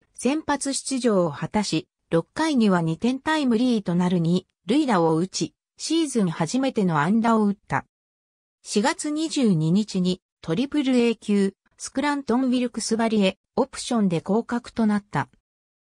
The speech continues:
この年メジャーでは三十六試合に出場して打率、百六十七、一本塁打、五打点、一盗塁を記録した。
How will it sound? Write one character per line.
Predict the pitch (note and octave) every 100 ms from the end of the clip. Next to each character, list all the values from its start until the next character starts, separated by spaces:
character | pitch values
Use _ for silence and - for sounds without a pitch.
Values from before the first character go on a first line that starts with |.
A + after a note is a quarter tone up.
| _
こ | - F#3+
の | C#4
年 | D4+ - D4
メ | D4
ジ | C#4+
ャ | C#4 A3
ー |
で | F#3
は | D#3+
三 | - D4 E4
十 | G3+ F3+ D3+
六 | C#3 -
試 | C4+ C#4
合 | A#3+
に | F#3 E3
出 | - -
場 | A3+ A#3+ A3+
し | -
て | A3
打 | E3+
率、 | E3 - F#3 - _ _ _ _ -
百 | G3 - D4
六 | D4 C#4+
十 | C4 C#4 C4
七、 | A#3 G3 E3+ _ _
一 | G3 G3 B3+
本 | C#4+ D4 B3+
塁 | A3 G3
打、 | D#3+ - _ _
五 | G#3+ G3+
打 | F3
点、 | - G3 F#3 - _ -
一 | F#3+ -
盗 | - B3 C4
塁 | B3 A3+
を | G#3
記 | F#3
録 | G#3 G#3
し | -
た。 | - D#3